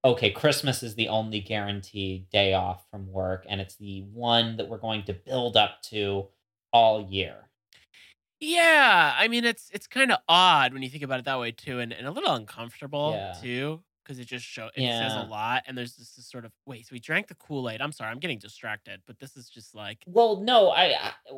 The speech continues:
Speaker 1: okay, so, so Kirk Cameron is saying that, okay, he's basically, he, he's made his straw man,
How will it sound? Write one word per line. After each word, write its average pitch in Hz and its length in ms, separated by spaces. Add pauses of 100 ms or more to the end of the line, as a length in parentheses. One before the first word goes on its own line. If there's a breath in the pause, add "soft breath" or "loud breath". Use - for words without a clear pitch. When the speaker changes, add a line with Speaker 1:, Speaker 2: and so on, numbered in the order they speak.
(120)
Speaker 1:
okay, 135 280
so, 160 240
so 175 280 (120)
Kirk 226 300
Cameron 180 420
is 139 160
saying 127 580
that, 104 520
okay, 151 220
he's 165 180
basically, 202 600
he, 156 280
he's 165 280
made 185 520
his 147 260
straw 117 440
man, 64 340